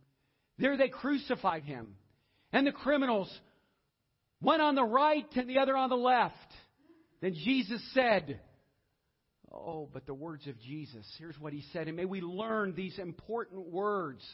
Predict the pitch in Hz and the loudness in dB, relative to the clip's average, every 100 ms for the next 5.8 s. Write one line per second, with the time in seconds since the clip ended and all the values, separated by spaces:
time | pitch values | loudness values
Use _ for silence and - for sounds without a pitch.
0 | - _ _ _ _ _ 233 247 - 208 | -20 _ _ _ _ _ -6 -4 -2 -4
1 | - 208 175 165 156 - 139 147 139 - | -4 -8 -6 -8 -10 -14 -10 -10 -12 -18
2 | 101 _ _ _ _ _ _ _ _ _ | -20 _ _ _ _ _ _ _ _ _
3 | _ _ - - - 147 143 92 - _ | _ _ -20 -16 -12 -12 -12 -18 -20 _
4 | _ _ _ _ _ _ _ _ _ _ | _ _ _ _ _ _ _ _ _ _
5 | _ _ _ _ - 123 120 120 | _ _ _ _ -20 -14 -10 -10